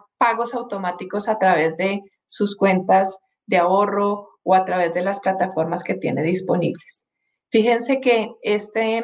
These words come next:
esta encuesta nos muestra cómo las mujeres tienen diferentes formas de planear sus finanzas personales,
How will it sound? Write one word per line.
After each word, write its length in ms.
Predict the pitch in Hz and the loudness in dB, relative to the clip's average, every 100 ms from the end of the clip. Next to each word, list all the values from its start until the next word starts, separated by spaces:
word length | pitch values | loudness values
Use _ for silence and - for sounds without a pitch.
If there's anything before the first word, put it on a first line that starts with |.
| 226 | 0
esta 220 | 220 220 | 0 0
encuesta 380 | 226 226 240 254 | -2 0 0 2
nos 160 | 247 233 | 0 0
muestra 400 | 190 185 190 - | 0 0 0 0
cómo 440 | 220 214 226 226 - _ | 2 2 2 -2 -14 _
las 140 | 208 208 | 0 0
mujeres 320 | 202 202 196 | 0 -2 -2
tienen 240 | 226 220 | 0 2
diferentes 680 | 220 - 196 202 254 254 262 | 0 0 2 4 2 0 0
formas 280 | 262 254 247 | 0 0 0
de 100 | 233 | -2
planear 320 | 220 190 185 | -2 -2 -2
sus 160 | 220 214 | -4 -2
finanzas 460 | 220 185 190 208 | 0 2 0 -2
personales, 640 | - 220 208 190 190 254 | -2 -2 2 2 2 -2